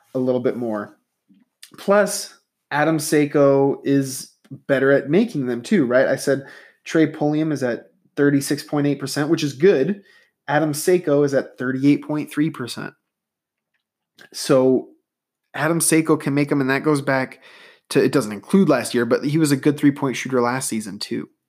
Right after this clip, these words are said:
And so it's off of a pretty decent sample size. Uh, maybe not a great sample size, but pretty decent. <sighs> So Arop should play ten to twelve. Seiko should probably play,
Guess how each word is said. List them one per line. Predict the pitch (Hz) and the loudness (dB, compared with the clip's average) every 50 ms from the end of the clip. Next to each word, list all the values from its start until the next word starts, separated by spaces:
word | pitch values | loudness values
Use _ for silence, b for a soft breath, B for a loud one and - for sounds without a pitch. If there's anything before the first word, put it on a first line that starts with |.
| _ _ _ _ - | _ _ _ _ -16
And | 120 117 113 | -14 -10 -8
so | - 123 117 | -4 -4 -2
it's | 113 113 | -2 -2
off | 127 135 139 139 | -2 -2 -2 -4
of | 135 127 | -6 -6
a | 123 113 | -6 -6
pretty | 107 - - - 143 135 131 | -8 -8 -8 -6 -4 -4 -4
decent | 127 120 123 120 120 - 101 80 - | -2 -2 -4 -4 -4 -6 -10 -10 -10
sample | - 135 135 135 120 117 110 | -8 -6 -6 -6 -6 -8 -12
size. | - - 110 107 107 107 110 110 - b b b b b b b b b b b | -10 -8 -6 -6 -6 -6 -8 -10 -14 b b b b b b b b b b b
Uh, | 113 117 127 | -2 0 2
maybe | 147 151 160 156 | 2 4 4 4
not | 147 127 | 2 0
a | 123 120 | -2 0
great | 120 139 151 156 147 123 | 2 4 4 4 4 2
sample | - 139 123 - 107 | 0 -2 -2 -4 -6
size, | 101 - - 110 107 104 104 104 104 | -6 -6 -4 -4 -4 -4 -6 -6 -8
but | - 117 110 101 - _ _ _ _ _ _ _ _ _ _ _ _ _ _ _ _ _ _ _ | -6 -4 -4 -4 -4 _ _ _ _ _ _ _ _ _ _ _ _ _ _ _ _ _ _ _
pretty | - - - 151 139 127 | -14 -6 -4 -4 -4 -2
decent. | 120 139 180 202 - - 107 104 - - _ b b b b b b b b b b b b _ _ _ _ _ _ _ | -2 0 0 2 0 0 -4 -6 -8 -10 _ b b b b b b b b b b b b _ _ _ _ _ _ _
<sighs> | B B B B B B | B B B B B B
So | B - - 151 127 123 123 117 113 110 110 B B B B _ _ _ _ _ _ _ _ _ _ _ _ _ _ _ _ _ _ _ _ _ _ _ _ _ _ _ _ _ _ _ - - | B -2 0 2 2 2 2 2 0 -2 -4 B B B B _ _ _ _ _ _ _ _ _ _ _ _ _ _ _ _ _ _ _ _ _ _ _ _ _ _ _ _ _ _ _ -2 -2
Arop | 139 139 151 170 175 170 | 2 4 4 4 4 2
should | - - 165 147 | 0 -6 -6 -6
play | - - 170 160 147 | -2 0 2 2 2
ten | 147 - 156 156 151 | 0 -2 -6 -6 -6
to | 143 | -6
twelve. | 143 - - - 139 139 135 131 131 135 131 131 - _ _ _ _ _ _ _ _ _ _ _ _ _ | -10 -12 -4 -2 0 0 0 0 -2 -4 -6 -10 -16 _ _ _ _ _ _ _ _ _ _ _ _ _
Seiko | - - - - - - - 170 156 151 147 147 151 160 151 147 147 147 139 | -16 -12 -10 -8 -8 -6 0 2 2 2 2 2 0 0 2 4 4 2 2
should | - - - 131 - | -2 -6 -10 -12 -14
probably | - - - 131 131 139 143 135 135 131 131 | -14 -4 -2 0 0 2 0 0 0 0 -2
play, | 127 135 - - 123 123 123 120 120 117 113 117 113 120 | -2 -2 -6 -2 0 2 2 2 2 0 0 -2 -4 -8